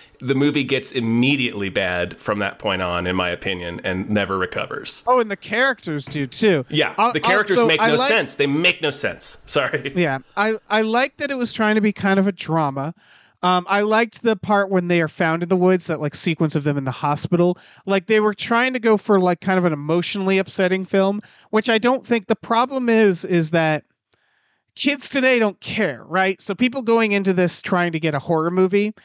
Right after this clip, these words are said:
Speaker 2: like The Nun type, they're not getting that, right? Um, s-,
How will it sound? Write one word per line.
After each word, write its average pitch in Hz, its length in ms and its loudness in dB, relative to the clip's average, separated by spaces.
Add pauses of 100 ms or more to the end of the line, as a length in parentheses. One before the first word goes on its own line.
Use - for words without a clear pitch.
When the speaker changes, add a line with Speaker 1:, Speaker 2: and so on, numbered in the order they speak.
(200)
Speaker 2:
like 170 220 -2
The 160 100 0
Nun 160 460 -2 (200)
type, 196 320 -2 (220)
they're 226 100 4
not 233 200 -2
getting 156 260 -8
that, 110 240 -18
right? 151 300 -2 (680)
Um, 175 420 0 (240)
s-, - 240 -14